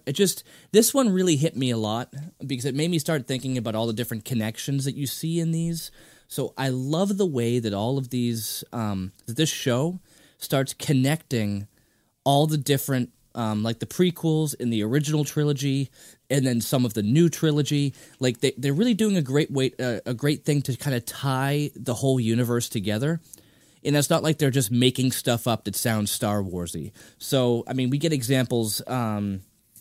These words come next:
where they're talking about, um, the, the, uh, Life Day. You know, right in the first episode, he's like, "Oh, I can't wait to go home and see my family for Life Day." It's like,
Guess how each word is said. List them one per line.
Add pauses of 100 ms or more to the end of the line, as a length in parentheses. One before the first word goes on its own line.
(520)
where
they're
talking
about, (320)
um, (380)
the,
the,
uh,
Life
Day.
You
know,
right
in
the
first
episode, (420)
he's
like,
"Oh,
I
can't
wait
to
go
home
and
see
my
family
for
Life
Day."
It's
like,